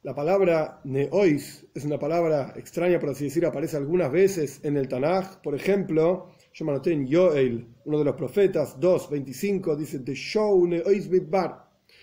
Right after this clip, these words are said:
Se llenaron de pasto, de verdura, por así decir, ver-, ver-, verdor, las praderas del desierto, neois midbar, neois Yaakov, la belleza de Yaakov.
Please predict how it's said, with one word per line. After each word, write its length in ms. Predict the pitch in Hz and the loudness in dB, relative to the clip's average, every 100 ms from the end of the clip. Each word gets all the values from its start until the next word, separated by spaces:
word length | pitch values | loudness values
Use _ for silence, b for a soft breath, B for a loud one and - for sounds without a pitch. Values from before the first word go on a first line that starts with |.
| b | b
Se 140 | - | -12
llenaron 360 | 127 147 202 208 | -6 0 0 2
de 100 | 160 | 0
pasto, 800 | - 220 220 190 - - 139 113 - _ _ _ - | -2 -2 0 -2 -6 -6 -4 -6 -12 _ _ _ -8
de 100 | 135 | -4
verdura, 460 | 131 143 214 214 151 | -2 0 2 2 2
por 100 | 147 | -2
así 160 | 139 | -4
decir, 280 | 143 147 185 | -6 0 2
ver-, 220 | 156 135 | 2 -2
ver-, 180 | 127 123 | -4 -6
verdor, 800 | 117 117 127 135 226 185 214 - _ _ _ _ _ _ _ _ - | -8 -10 -4 2 4 4 2 -4 _ _ _ _ _ _ _ _ -14
las 160 | 147 - | -12 -8
praderas 560 | - 156 156 208 214 | -2 2 4 4 4
del 100 | 185 | 4
desierto, 640 | 185 175 185 160 - - - | 2 2 2 2 -2 -12 -4
neois 640 | 147 165 196 220 202 - | 0 2 4 4 4 -2
midbar, 480 | 120 123 135 117 - b b b | -6 -4 -6 -8 -14 b b b
neois 380 | 143 151 170 165 | 2 2 2 2
Yaakov, 500 | 175 202 202 170 139 - b b - | 0 0 0 0 0 -6 b b -8
la 160 | 139 | -2
belleza 520 | 135 127 - 185 185 | 0 0 4 4 4
de 140 | 160 165 | 2 4
Yaakov. 500 | 180 202 196 170 | 4 2 0 -2